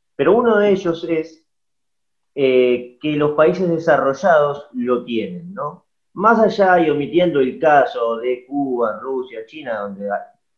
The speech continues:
digamos, también lo tienen y no por eso son desarrollados, hay esta tendencia a pensar de que como la mayor parte del mundo, y en especial los países que, eh, tienen niveles de pobreza muy bajos y tienen un éxito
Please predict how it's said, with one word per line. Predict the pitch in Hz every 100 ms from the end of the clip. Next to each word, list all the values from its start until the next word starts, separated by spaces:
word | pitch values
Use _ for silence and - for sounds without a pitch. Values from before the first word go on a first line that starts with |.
| _
digamos, | - 107 110 104 - _ _ _ _
también | 131 135 151
lo | 131
tienen | 151 131 117
y |
no | 113 113
por | 117
eso | 117 113
son | 117
desarrollados, | 113 120 123 127 131 135 - _ _
hay | - 208
esta | 208 202
tendencia | 180 165 190 190 190 185 165 -
a | 151 151 156 - - _ -
pensar | 143 147 147 202 160 151 - _ _ _ _ _
de | 127 156
que | 156
como | 160 156 151 147
la | 135 139
mayor | 143 147 202 202
parte | 202 180 165
del | 151
mundo, | 175 202 180 139
y | 127
en | 123
especial | 123 113 147 143 131 _
los | 120 120 117
países | 120 135 143 139 -
que, | 107 101
eh, | 101 107 -
tienen | 135 131 123
niveles | 123 135 131
de |
pobreza | 120 120 123 123
muy | 127
bajos | 156 170 165 - 139 -
y | -
tienen | 165 160
un | 151
éxito | 170 175 143 117 123 113